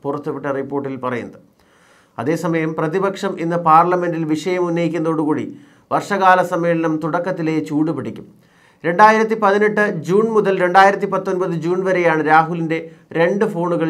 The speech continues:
ചോർത്തപ്പെട്ടത്. രാഹുൽ കോൺഗ്രസ് അധ്യക്ഷനായിരുന്നപ്പോൾ അടുപ്പമുണ്ടായിരുന്ന അഞ്ച് പേരുടെയും രണ്ട് സഹായികളുടെയും ഫോണും ചോർത്തപ്പെട്ടു. ഫോണും നമ്പറും ഇടയ്ക്കിടെ മാറ്റിയിട്ടും രാഹുലിൻ്റെ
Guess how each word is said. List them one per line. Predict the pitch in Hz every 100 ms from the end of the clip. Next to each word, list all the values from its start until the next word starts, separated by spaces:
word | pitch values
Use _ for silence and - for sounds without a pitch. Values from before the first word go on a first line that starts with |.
| 151
ചോർത്തപ്പെട്ടത്. | 156 170 170 170 131 98 - _ _ _ - 139
രാഹുൽ | 156 170 165 165
കോൺഗ്രസ് | 175 180 175 170
അധ്യക്ഷനായിരുന്നപ്പോൾ | 175 160 180 175 165 160 151 160 151 - - -
അടുപ്പമുണ്ടായിരുന്ന | 156 190 214 196 190 175 170 165 165
അഞ്ച് | 185 180 196
പേരുടെയും | 175 165 160 165 160 151 131
രണ്ട് | 160 175 190 180
സഹായികളുടെയും | 156 175 185 180 170 160 156 151 143
ഫോണും | 143 143 139
ചോർത്തപ്പെട്ടു. | 143 143 131 110 - - _ _ _ _ 170
ഫോണും | 208 233 240 240 156 180
നമ്പറും | 196 220 208 214 175
ഇടയ്ക്കിടെ | 202 196 202 196 170
മാറ്റിയിട്ടും | 180 185 180 180 120 110 156
രാഹുലിൻ്റെ | 185 208 208 196